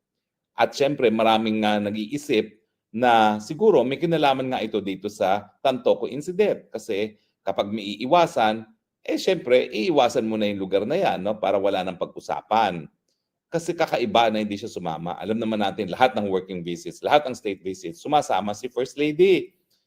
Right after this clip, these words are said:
Ang feeling ko nga kasi siya yung coach ni Marcos Junior, kung anong gagawin niya kapag kasama na niya yung mga iba't ibang leader ng daigdig.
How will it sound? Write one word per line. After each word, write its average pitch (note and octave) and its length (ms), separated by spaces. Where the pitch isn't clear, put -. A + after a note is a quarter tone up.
Ang G#2 140
feeling A#2 240
ko C3+ 100
nga A#2 140
kasi G#2+ 240
siya A2 180
yung F#2 140
coach - 500
ni F#2+ 160
Marcos F#2+ 400
Junior, G2+ 400
kung F#2+ 160
anong G2 140
gagawin G2 420
niya G2 240
kapag - 320
kasama F2+ 320
na G2+ 80
niya G2+ 160
yung G2 140
mga F2 160
iba't F2+ 180
ibang F#2 220
leader F2+ 260
ng F2+ 160
daigdig. A#2 720